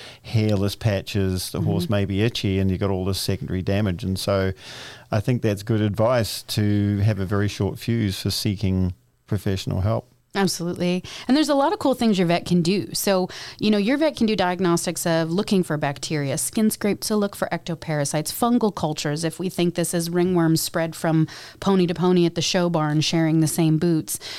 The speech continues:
Speaker 2: Um, the bacterial cultures that we talked about earlier, even a biopsy. So there's a lot of really cool things your veterinarian can bring to the table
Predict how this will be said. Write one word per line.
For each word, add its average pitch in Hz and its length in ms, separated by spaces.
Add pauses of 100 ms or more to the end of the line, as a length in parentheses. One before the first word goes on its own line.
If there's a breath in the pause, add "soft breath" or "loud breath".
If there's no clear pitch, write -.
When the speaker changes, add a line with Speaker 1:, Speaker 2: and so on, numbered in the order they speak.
(180 loud breath)
Speaker 2:
Um, 175 320 (100)
the 196 500
bacterial 196 400
cultures 147 440
that - 100
we 156 140
talked 160 260
about 160 180
earlier, 208 360
even 180 200
a 160 60
biopsy. 151 580
So - 120
there's 285 180
a 269 60
lot 202 200
of 240 60
really 175 180
cool 180 200
things 165 260
your 160 80
veterinarian 160 540
can 156 240
bring 160 320
to 160 120
the 156 140
table 202 520